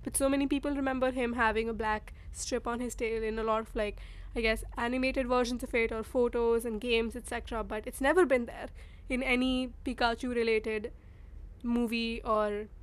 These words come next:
you know, T V show or anything ever. So those are some of the, I guess, most famous ones, or the ones that I remember right off the bat. But today we're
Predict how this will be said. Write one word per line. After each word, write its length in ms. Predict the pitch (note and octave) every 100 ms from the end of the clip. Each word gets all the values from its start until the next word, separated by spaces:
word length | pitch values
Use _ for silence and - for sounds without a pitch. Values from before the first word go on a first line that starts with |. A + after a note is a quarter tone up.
| -
you 60 | -
know, 100 | A#3
T 140 | B3
V 140 | A#3 A#3
show 200 | - A#3
or 80 | A3
anything 360 | G#3+ A3 A3+ A3+
ever. 340 | A3+ G3+ - - - - - - - -
So 160 | - D4
those 300 | C4 C#4 E4
are 160 | F#4+ F#4+
some 260 | E4+ D4
of 180 | D#4 - -
the, 360 | B3 A#3+ A#3+ C4
I 60 |
guess, 240 | A3+ A#3 -
most 280 | A#3+ B3+ -
famous 420 | A3+ G#3+ A#3 -
ones, 260 | B3+ C4+
or 100 | C#4 B3+
the 100 | B3+
ones 180 | C4+
that 100 | C#4+
I 80 | D#4+
remember 500 | C#4+ A#3 C4 A#3 A#3 - - - -
right 160 | - A#3
off 160 | A3+ A3
the 80 |
bat. 320 | A#3 A#3 A3 - - - -
But 140 | C#4+
today 220 | D#4+ E4+
we're 120 | G#4